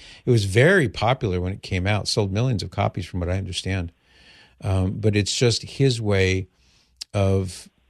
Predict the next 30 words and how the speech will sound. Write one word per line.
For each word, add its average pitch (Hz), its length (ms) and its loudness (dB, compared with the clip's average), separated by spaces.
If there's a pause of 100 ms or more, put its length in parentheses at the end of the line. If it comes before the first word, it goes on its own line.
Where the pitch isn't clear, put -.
(220)
of - 140 -10
promoting 104 560 4
a 95 120 -2
f-, - 200 -16
kind 107 160 0
of 95 60 0
a 92 80 0
philosophical 101 760 0
way 95 140 4
of 90 120 0
looking 95 280 -4
at 92 80 -8
the - 80 -12
problem 90 360 -2
of 90 80 -8
evil. 92 460 -6
But 98 220 -2 (480)
there's 107 140 -2
a 101 60 0
far 131 240 4
better 107 300 0
answer 98 380 -4
than 90 360 -4
the 101 80 -10
one 95 260 -4
that's - 180 -10
found 87 240 -4
in 90 80 -6
that 87 240 -8
book. - 240 -20